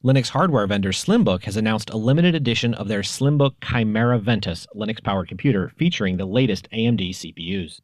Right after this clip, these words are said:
And the November twenty twenty-two Steam metrics put Linux at a one point four four percent market share for its user base.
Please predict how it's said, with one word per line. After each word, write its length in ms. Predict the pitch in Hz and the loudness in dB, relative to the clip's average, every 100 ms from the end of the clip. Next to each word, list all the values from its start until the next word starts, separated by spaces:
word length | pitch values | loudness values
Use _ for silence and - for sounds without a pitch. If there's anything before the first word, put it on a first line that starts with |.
| _ _ _ _ - | _ _ _ _ 0
And 100 | 131 | 2
the 60 | |
November 340 | 127 131 190 196 | 4 2 2 0
twenty 280 | - 180 | 0 0
twenty-two 400 | 170 175 165 170 | 2 0 2 0
Steam 320 | 160 - 175 147 | -2 0 0 2
metrics 340 | 95 92 92 | 0 -4 -8
put 220 | - 139 | -2 -2
Linux 420 | 131 156 104 - - | 2 0 -2 -6 -14
at 140 | - 113 | -4 -2
a 80 | 104 | -2
one 360 | 95 113 165 | 0 2 2
point 300 | 170 170 156 | 2 0 0
four 180 | - 151 | -2 -2
four 200 | 147 143 | 0 -2
percent 360 | 139 143 135 104 | 0 -2 -2 0
market 260 | 147 170 | 0 0
share 220 | - 95 90 | -2 -4 -4
for 140 | 87 | -6
its 140 | 80 | -6
user 200 | 101 113 | -2 -2
base. 200 | 87 85 | -2 -6